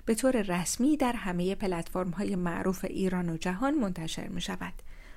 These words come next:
آکادمی آنلاین قصه گویی برای مربیان مهد کودک‌ها و مراکز شبانه روزی نگهداری کودکان راه می‌افتد و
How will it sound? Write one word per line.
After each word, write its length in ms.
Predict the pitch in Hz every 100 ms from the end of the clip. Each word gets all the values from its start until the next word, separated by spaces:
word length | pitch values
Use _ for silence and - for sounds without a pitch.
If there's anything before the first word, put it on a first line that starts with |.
| -
آکادمی 520 | 214 208 190 185 185 196
آنلاین 540 | 208 190 185 185 185 185
قصه 300 | 185 - 190
گویی 260 | 208 175
برای 320 | 190 175 175
مربیان 640 | 185 180 170 - 180 185 190
مهد 300 | 180 175 185
کودک‌ها 640 | 185 190 175 180 269 294 - - - -
و 60 |
مراکز 560 | 214 208 196 185 208 196
شبانه 540 | 196 196 190 185 190
روزی 360 | 185 170 - 185
نگهداری 680 | 175 175 180 165 196 175 170
کودکان 580 | - 185 170 - 180 170
راه 200 | 175 180
می‌افتد 420 | 240 247 - 269 269 - -
و 40 | -